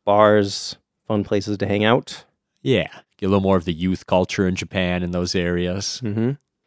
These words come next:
Speaker 1: What are some other cool neighborhoods?
Speaker 2: There's Odaiba,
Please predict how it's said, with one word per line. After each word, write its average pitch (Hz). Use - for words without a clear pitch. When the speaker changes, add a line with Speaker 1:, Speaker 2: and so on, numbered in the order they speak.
Speaker 1:
What 127
are 123
some 139
other 120
cool 117
neighborhoods? 107
Speaker 2:
There's 110
Odaiba, 95